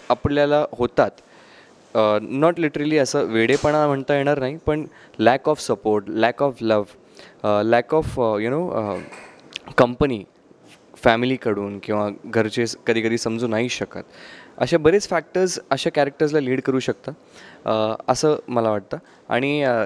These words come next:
या कॅरेक्टरबद्दल specially बोललो तर ह्याचा एक, अ, वेगळा confidence level आहे, अ, जसं मी आधीही बोललो. अ, confidence ह्याचा एका वेगळ्या लेव्हलवर आहे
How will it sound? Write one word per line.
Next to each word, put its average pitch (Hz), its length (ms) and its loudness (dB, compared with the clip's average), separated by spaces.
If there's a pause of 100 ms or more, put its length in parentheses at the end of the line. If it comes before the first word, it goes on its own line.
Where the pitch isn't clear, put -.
(120)
या 131 180 2
कॅरेक्टरबद्दल 165 540 -2
specially 160 340 0
बोललो 151 260 0
तर 170 120 -2
ह्याचा 147 200 2
एक, 160 160 -2
अ, 110 40 2
वेगळा 123 380 2
confidence 156 540 -2
level 107 280 0
आहे, - 120 -16 (360)
अ, 107 220 -2
जसं 113 260 -4
मी 127 100 -2
आधीही 143 260 -2
बोललो. 120 300 -4 (320)
अ, 107 360 0
confidence 185 520 2
ह्याचा 180 180 0
एका 175 180 2
वेगळ्या 139 260 0
लेव्हलवर 123 360 -2
आहे 135 100 -16